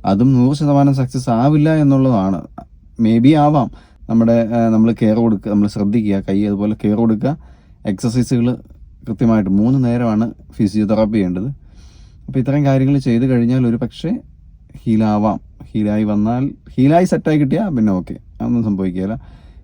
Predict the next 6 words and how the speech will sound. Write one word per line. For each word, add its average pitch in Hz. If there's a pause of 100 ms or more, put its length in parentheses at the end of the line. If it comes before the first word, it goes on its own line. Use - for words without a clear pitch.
(120)
ഇല്ലെങ്കിൽ 139 (460)
അത്, 214 (400)
ആ, - (280)
മാക്സിമം 113
രണ്ട് 110
മാസത്തിനുള്ളിൽ 107